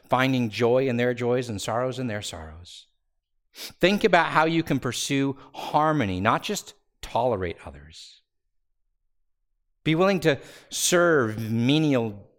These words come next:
jobs, fill tasks whenever they come up. And don't be the old fool or the young fool for that matter. As you remember, you're not always right. Let's pray.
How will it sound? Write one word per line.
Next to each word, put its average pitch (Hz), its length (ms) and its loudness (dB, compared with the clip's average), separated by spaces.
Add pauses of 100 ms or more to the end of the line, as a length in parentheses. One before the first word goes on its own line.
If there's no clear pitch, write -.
(100)
jobs, 104 800 0
fill 175 160 0
tasks - 640 -4
whenever 113 200 -6
they 113 100 -6
come 110 200 -10
up. - 260 -18 (1400)
And 156 80 -14
don't 165 200 -6
be 170 100 -2
the 131 160 0
old 110 300 -2
fool 107 480 -8
or 104 100 -4
the 95 100 -10
young 101 280 -2
fool 95 240 -12
for - 100 -18
that 90 180 -10
matter. 95 320 -16 (2000)
As 107 80 -18
you 101 80 -10
remember, 101 320 -4
you're 95 180 -10
not 98 400 -12 (240)
always 98 640 -14 (240)
right. 95 80 -20 (2250)
Let's - 140 -20
pray. 73 260 -20